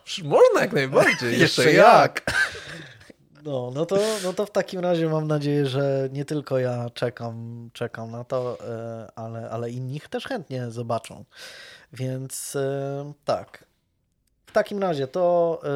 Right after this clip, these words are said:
Speaker 2: e, to wszystko. E, mówiąc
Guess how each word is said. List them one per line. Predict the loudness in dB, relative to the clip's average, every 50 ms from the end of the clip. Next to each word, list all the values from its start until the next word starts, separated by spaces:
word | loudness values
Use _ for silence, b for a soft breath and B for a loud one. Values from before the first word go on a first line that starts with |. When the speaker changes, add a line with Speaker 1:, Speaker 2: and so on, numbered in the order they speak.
| 0 0 0 0 0 0 -2
Speaker 2:
e, | -4
to | -2 0 0 0
wszystko. | 0 0 -4 -4 -4 -6 -8 -6 -4 -2 -2 -2 -4 -6 -8 _ _ _ -4 -2
E, | 0 0 2 2 0 0 -2 -2 -4 -4 -6 -6 -8 -10 -12 -18 _ _ _ _ _ _ _ _ _ _ _ _ _ _ _ _ _ -12
mówiąc | -10 -8 -6 -4 -4 -4 -4 -6 -8 -10